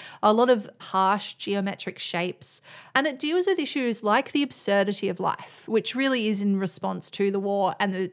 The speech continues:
economic depression that came after it. But it's also very against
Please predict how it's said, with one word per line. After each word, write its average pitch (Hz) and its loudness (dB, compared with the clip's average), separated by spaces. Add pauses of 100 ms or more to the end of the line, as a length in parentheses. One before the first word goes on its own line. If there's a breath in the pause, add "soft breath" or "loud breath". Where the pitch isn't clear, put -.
(100)
economic 196 -2
depression 170 -8
that - -12 (100)
came 185 -4 (160)
after 185 -6 (180)
it. - -10 (420 loud breath)
But 320 2
it's - -6 (160)
also 320 2
very 214 2 (140)
against 180 -4